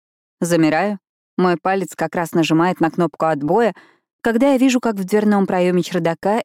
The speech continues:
исчезает силуэт, напоминающий женщину. Улыбка возникает на моем лице,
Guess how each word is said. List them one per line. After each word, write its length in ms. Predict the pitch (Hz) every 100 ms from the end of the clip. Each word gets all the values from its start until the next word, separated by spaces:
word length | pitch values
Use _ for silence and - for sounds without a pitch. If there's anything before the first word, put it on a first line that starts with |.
| 208
исчезает 600 | 190 - 185 185 175 -
силуэт, 520 | - 170 165 175 -
напоминающий 720 | 254 226 196 170 170 - 190
женщину. 560 | - 147 139 - 156 175 _ _ _ _ _
Улыбка 480 | 180 165 175 - 156
возникает 500 | 147 156 151 165 151
на 80 | 156
моем 240 | 151 151
лице, 340 | 151 151 -